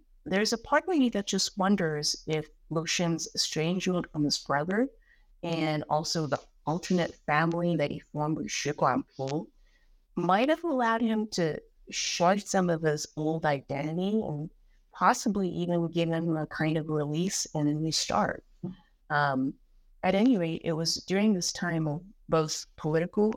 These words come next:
and personal turbulence that Lu Xun began to experiment with creative writing beyond short stories.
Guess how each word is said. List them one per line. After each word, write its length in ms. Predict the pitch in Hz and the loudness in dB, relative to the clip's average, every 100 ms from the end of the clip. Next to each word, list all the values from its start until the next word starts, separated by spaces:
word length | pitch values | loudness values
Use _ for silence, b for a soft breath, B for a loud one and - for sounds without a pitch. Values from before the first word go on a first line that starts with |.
| - | -2
and 180 | 156 - | -4 -2
personal 560 | - 160 - 151 147 - | -2 0 0 -2 -2 -4
turbulence 680 | - 185 185 156 143 143 - | -2 0 2 0 -2 -4 -2
that 240 | 143 135 - _ _ _ - | 2 2 0 _ _ _ -10
Lu 120 | 160 | -6
Xun 280 | 151 - 170 | -2 0 0
began 600 | 156 147 160 156 151 151 | 0 -4 -2 -2 -2 -4
to 160 | - - | -6 -8
experiment 640 | - - 233 262 151 - - | -6 -4 0 2 0 -2 -4
with 200 | 156 147 | -6 -6
creative 460 | - 160 160 156 | -4 -2 0 -2
writing 480 | 165 143 143 147 147 | -2 -2 0 0 0
beyond 420 | 143 143 139 135 | -2 -2 -2 -2
short 300 | - - 208 | 0 2 2
stories. 680 | - - - - - - - | 0 -2 -4 -4 -4 -4 -6